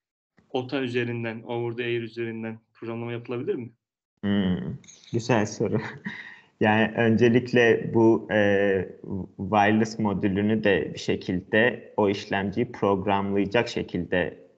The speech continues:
Speaker 2: e, çalıştırmak gerekir. Örneğin işlemciyi, e, biz S T M işlemcilerini U A R T üzerinden de programlayabiliyoruz. E, şöyle bir seçenek yapılabilir.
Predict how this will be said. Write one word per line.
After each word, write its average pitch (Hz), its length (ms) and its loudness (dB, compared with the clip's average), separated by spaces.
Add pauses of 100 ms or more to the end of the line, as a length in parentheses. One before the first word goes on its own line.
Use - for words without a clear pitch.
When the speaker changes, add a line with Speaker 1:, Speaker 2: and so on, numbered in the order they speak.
Speaker 2:
e, - 520 -10
çalıştırmak 90 800 -4
gerekir. 82 540 -6 (440)
Örneğin 104 440 2
işlemciyi, 101 1000 0 (160)
e, - 80 -8 (960)
biz 101 120 -2
S - 300 0
T 104 220 2
M 92 280 -4
işlemcilerini 95 800 -2
U 104 220 2
A 95 100 4
R 98 60 -6
T 110 100 -4
üzerinden 95 540 -2
de 110 120 -2
programlayabiliyoruz. 95 1400 -2 (1600)
E, 95 280 4
şöyle 117 460 6
bir 107 200 6
seçenek 107 560 0
yapılabilir. 92 840 -2